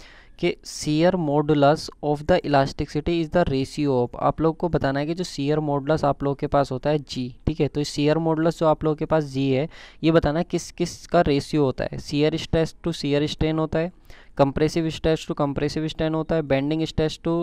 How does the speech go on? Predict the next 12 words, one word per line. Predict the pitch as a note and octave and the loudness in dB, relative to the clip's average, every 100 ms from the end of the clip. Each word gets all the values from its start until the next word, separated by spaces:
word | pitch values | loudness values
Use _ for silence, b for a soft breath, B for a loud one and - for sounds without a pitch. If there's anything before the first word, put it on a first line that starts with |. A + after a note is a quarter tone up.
| - | -4
अ, | C#3 C#3 | -4 -4
strain | - - C#3+ D#3 | -4 -2 0 2
होता | D3+ D#3 | 0 2
है, | E3 | 2
या | E3 | 2
फिर | E3 | 0
tensile | D3 C#3 D3+ D3 D3 | -2 0 0 0 -2
stress | - C#3+ - | -2 -2 -2
to | E3 | -6
strain | - C3+ B2 | -4 -4 -2
होता | A#2+ | -4
है। | - | -6